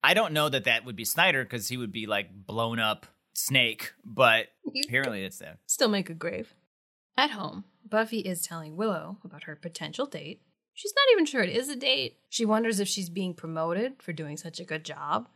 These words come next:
Speaker 2: Willow <laughs> just, like, laughs.
Speaker 1: Laughs at that. It's so funny.
Speaker 2: She thinks it was a joke, but quickly realizes it was not. <laughs> Buffy's, like, offended.
Speaker 1: I like this running bit that Buffy's not good at her job. <laughs>
Speaker 2: Yeah.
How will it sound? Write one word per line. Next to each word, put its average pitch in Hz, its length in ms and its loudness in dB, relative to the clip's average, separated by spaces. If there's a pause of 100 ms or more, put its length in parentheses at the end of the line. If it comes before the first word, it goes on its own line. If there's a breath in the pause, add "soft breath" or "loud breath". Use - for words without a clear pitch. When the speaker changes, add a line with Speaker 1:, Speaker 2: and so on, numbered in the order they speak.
Speaker 2:
Willow 180 340 0
<laughs> 190 120 0
just, - 260 2 (180)
like, - 300 -12 (260)
laughs. 151 460 6
Speaker 1:
Laughs 196 420 4
at 208 160 4
that. 226 220 4
It's - 180 2
so 170 280 4
funny. 143 380 -6 (100)
Speaker 2:
She 277 140 2
thinks 220 180 2
it 254 180 2
was 240 160 0
a 226 60 -2
joke, 190 340 2
but - 140 0
quickly 466 280 4
realizes 180 520 2
it 165 80 -2
was 220 140 0
not. 175 300 0 (200)
<laughs> - 140 -6
Buffy's, 214 400 0
like, 196 180 0
offended. 185 540 -4 (240)
Speaker 1:
I 175 100 8
like 247 240 8
this 208 160 2
running 135 400 0
bit 120 300 0
that 101 340 2
Buffy's 113 420 -2
not 101 380 2
good 101 160 -8
at 87 60 -12
her 92 120 -12
job. - 200 0 (140)
<laughs> 960 140 -8
Speaker 2:
Yeah. 208 260 6